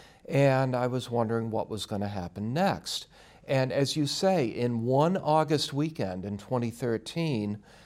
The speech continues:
uh, we learned on a Friday that John Henry, the principal owner of the Red Sox, was going to buy the Boston Globe from the New York Times Company. And, uh,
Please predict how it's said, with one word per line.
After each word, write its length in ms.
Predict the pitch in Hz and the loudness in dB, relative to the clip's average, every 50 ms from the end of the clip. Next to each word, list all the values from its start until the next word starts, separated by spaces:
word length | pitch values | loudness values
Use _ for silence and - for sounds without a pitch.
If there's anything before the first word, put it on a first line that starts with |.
| - _ - - | -20 _ -10 -4
uh, 200 | 120 123 117 110 113 | -4 -2 -2 -2 0
we 140 | 123 135 131 | 0 2 2
learned 380 | 123 127 143 147 156 156 143 | 2 4 4 4 4 4 4
on 140 | 143 135 127 | 4 2 2
a 60 | 123 | 0
Friday 840 | 117 - - - 180 196 214 208 175 107 92 85 80 80 90 131 143 - - - - - - _ _ - | -2 -2 0 2 2 4 4 2 2 0 -2 -4 -4 -6 -6 -8 -10 -12 -18 -20 -20 -20 -20 _ _ 0
that 260 | 127 123 120 98 95 | 0 0 0 0 -2
John 340 | - 135 131 131 135 131 123 | -2 0 2 2 2 0 0
Henry, 520 | 117 135 156 170 175 139 107 107 104 110 | -2 -2 -2 -2 0 -2 -2 -4 -4 -4
the 200 | 117 - 117 107 | -6 -4 -6 -6
principal 580 | - - - 123 117 117 - 117 104 113 107 107 | -6 -6 -6 -6 -4 -4 -6 -6 -4 -2 -2 -2
owner 260 | 107 107 104 104 98 | -2 -2 -2 -2 -4
of 60 | 101 | -4
the 80 | 95 104 | -4 -2
Red 260 | 98 117 139 165 156 | 0 2 2 2 0
Sox, 540 | - - 107 90 85 85 95 113 - - - - - _ _ _ | -2 -2 -2 -2 -2 -2 -4 -6 -8 -10 -12 -14 -20 _ _ _
was 220 | - 113 113 104 - | -4 -2 -2 -2 -2
going 260 | - 110 113 113 110 | -2 0 0 0 0
to 60 | 113 | 0
buy 240 | 98 110 104 101 101 | 0 0 0 0 0
the 100 | 92 107 | 0 -2
Boston 480 | 90 98 95 95 95 - - 110 104 | -2 -2 -4 -4 -4 -6 -8 -8 -10
Globe 460 | 95 110 117 135 151 156 143 120 107 - | -6 0 2 4 6 6 4 2 0 -2
from 240 | - 123 107 107 | -6 -6 -4 -2
the 60 | 107 104 | -2 -2
New 120 | 98 98 | -2 -2
York 300 | 98 98 104 107 104 - | -2 -2 -4 -4 -6 -6
Times 420 | - - 170 180 190 196 190 - | -6 -4 -2 -2 -2 -2 -4 -6
Company. 560 | - - 92 78 71 - 85 64 57 50 - - - _ _ _ - - - - - - - - - - - _ _ _ - | -8 -8 -8 -8 -8 -10 -12 -12 -12 -14 -16 -20 -20 _ _ _ -20 -20 -20 -20 -20 -20 -20 -20 -20 -20 -20 _ _ _ -4
And, 800 | 143 139 139 135 131 131 131 131 127 127 127 127 127 123 123 - - _ _ _ _ _ _ | -2 0 2 2 2 2 2 2 2 0 0 -2 -4 -6 -8 -12 -16 _ _ _ _ _ _
uh, 420 | - 135 127 127 123 120 117 - | -4 -2 0 0 0 0 -2 -4